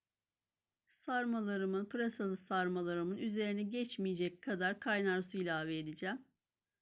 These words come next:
Ve kısık ateşte otuz otuz beş dakika arası pişireceğim arkadaşlar. Şimdi sosunu hazırlıyorum. Üzerine bu sosu dökeceğim. Zeytinyağımı, üç diş sarımsağımı,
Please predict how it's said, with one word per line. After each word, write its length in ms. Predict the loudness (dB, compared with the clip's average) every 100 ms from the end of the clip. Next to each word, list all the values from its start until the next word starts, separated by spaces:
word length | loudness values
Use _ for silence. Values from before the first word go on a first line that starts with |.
| _ _ _ _ _ -6
Ve 160 | -4
kısık 340 | 0 0 0 -2
ateşte 760 | -2 0 -2 -4 -4 -2 -4 -8 _ -20 _ _ _ _ _ -8
otuz 300 | -6 -4 -4
otuz 280 | -4 -6 -4
beş 220 | -4 -2
dakika 300 | -8 -6 -6
arası 340 | -4 -4 -6 -10
pişireceğim 480 | -4 -2 -2 -2
arkadaşlar. 840 | -4 -6 -6 -8 -8 -10 -10 -12 -18 _ _ _ _ _ _ _ _ _ _ -20 -20 _ -8
Şimdi 280 | -2 0
sosunu 420 | 2 0 0 0 2
hazırlıyorum. 880 | 2 4 4 4 4 2 0 0 0
Üzerine 400 | -2 0 2 2
bu 80 | -2
sosu 380 | -4 -4 -2 -2
dökeceğim. 480 | -2 -2 0 0
Zeytinyağımı, 1000 | 0 -2 -2 0 2 2 2 2 0 -2 -2
üç 260 | -2 -4
diş 120 | -8
sarımsağımı, 920 | -4 -2 -2 -2 -2 0 2 0 -2